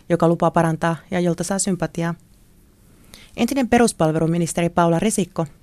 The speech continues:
muisteli Ylen haastattelussa, kuinka ihmiset ottivat hänen ministeriaikoina yhteyttä. Syöpäpotilaita oli höynäytetty.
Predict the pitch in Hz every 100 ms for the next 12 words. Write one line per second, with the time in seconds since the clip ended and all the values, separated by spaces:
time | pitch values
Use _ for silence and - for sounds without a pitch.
0 | _ 180 175 - 190 220 202 175 185 170
1 | 165 165 160 165 170 170 - - 202 185
2 | 165 170 175 180 175 175 180 185 202 -
3 | - 165 165 170 175 190 - 151 151 -
4 | 170 _ _ _ - - - - - -
5 | - - 180 170 160 165 175 165 165 170
6 | 170 175 170 170 175 - 208